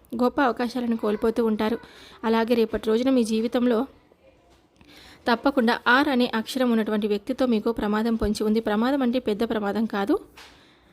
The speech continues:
ఆర్ అనే అక్షరంతో మొదలయ్యేటువంటి వ్యక్తి అంటే మరి అందరూ ఆర్ అక్షరంతో ఉన్నటువంటి వాళ్ళందరూ కాదండి,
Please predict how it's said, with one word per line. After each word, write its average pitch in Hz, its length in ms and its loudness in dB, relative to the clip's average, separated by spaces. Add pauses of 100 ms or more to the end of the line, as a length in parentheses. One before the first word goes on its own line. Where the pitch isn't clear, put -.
(500)
ఆర్ 277 180 6
అనే 330 160 2
అక్షరంతో 269 440 -2
మొదలయ్యేటువంటి 226 540 0
వ్యక్తి 208 320 0
అంటే 240 280 2
మరి 226 320 0
అందరూ 269 400 4
ఆర్ 233 180 0
అక్షరంతో 254 460 -2
ఉన్నటువంటి 220 420 0
వాళ్ళందరూ 214 600 0
కాదండి, 240 500 -2